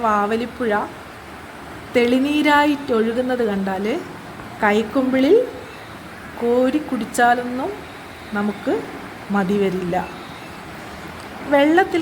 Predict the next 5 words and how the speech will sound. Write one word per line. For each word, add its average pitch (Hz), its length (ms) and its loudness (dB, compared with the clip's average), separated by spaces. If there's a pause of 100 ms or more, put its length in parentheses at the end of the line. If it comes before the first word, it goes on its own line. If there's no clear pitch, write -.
(120)
കാലുകുത്താൻ 277 760 4
തോന്നിയില്ല, 185 480 -2 (840)
അത്ര - 560 -2 (140)
തെളിഞ്ഞതാണ് 226 800 2 (640)
ജലം. 190 300 0